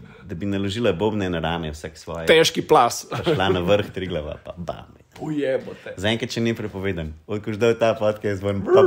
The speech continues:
Speaker 1: pa jutri, pa.
Speaker 2: Telefonski klic. "A ste vi težki?" "Ja, veste, tole pa ne bo, ne." <laughs>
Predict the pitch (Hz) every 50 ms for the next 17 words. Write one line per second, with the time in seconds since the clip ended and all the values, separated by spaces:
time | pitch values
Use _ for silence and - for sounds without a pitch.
0 | 339 339 339 - 135 131 135 135 135 131 131 120 113 98 107 110 104 - - 381
1 | 381 - - - - - - 196 - - 220 226 226 220 - 220 196 190 208 202
2 | 190 175 - - - 131 127 135 139 151 123 - - 156 151 160 165 160 - 151
3 | 151 156 156 - 143 143 127 120 120 123 127 131 139 139 135 135 135 139 139 -
4 | - 131 131 143 135 131 127 123 - 127 120 123 127 123 123 107 - 117 98